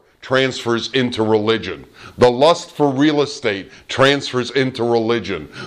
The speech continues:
The lust for p-, money transfers into religion. And religion becomes, when it involves compulsion, a repository of various worldly lusts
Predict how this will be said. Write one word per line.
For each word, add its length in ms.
The 120
lust 380
for 180
p-, 200
money 560
transfers 760
into 420
religion. 560
And 200
religion 800
becomes, 1200
when 220
it 100
involves 480
compulsion, 960
a 80
repository 1300
of 280
various 760
worldly 1000
lusts 1200